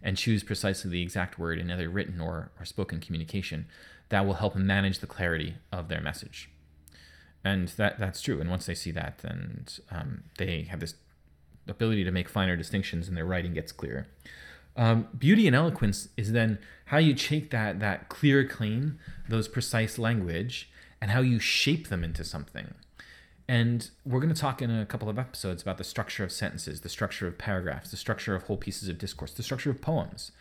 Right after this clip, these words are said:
Those things are structured in a certain way to give the writing a feel and a sound, often a feel and a sound of beauty or, or eloquence, because that shape or that feel, that sound is impactful.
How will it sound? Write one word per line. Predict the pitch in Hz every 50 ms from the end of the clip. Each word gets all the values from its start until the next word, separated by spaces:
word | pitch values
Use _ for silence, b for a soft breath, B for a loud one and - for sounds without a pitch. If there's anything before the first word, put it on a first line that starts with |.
| B B B B B B B B B
Those | - 151 180 175
things | 202 185 147
are | 139
structured | 120 - - - 165 165 - - 135
in | 120 113 107
a | 104
certain | - - 117 120 - 104
way | 98 95 92 92 90 B B B B B B B -
to | - - 120
give | 117 - 120 120 104 - - 131 143 165 165 165 151 139 123 - - - - B B B B B B B
the | 123 107 113 107 107 104 98 85
writing | 104 104 113 117 120 117 120 113 104 104 -
a | 98
feel | - - - - 143 139 123 101 87 82 87 80 78 - - _ -
and | - 110 107
a | 95
sound, | - - - - 120 104 92 80 76 78 95 110 117 - -
often | - 110 107 - 104
a | 98
feel | - - 113 107 101
and | 98
a | 92
sound | - - 101 98 92
of | 90 -
beauty | - 101 101 101 101 92
or, | 90 87
or | 78 - - - 85 85 -
eloquence, | 104 101 98 98 - - - - - - - B B B B B B
because | B 123 - - 135 127 113 113 123 117
that | 104 135 131 143 143 - -
shape | - - - - - 131 127 143 139 - - - -
or | 107
that | 98 101 - -
feel, | - - - 131 131 135 139 131 123 -
that | 110 107 95 92 -
sound | - - - 143 123 107 85 82 98 110 123 123 - B B B B B B B B -
is | 143 147 151 127
impactful. | - 147 127 117 - - 127 123 - - - - - -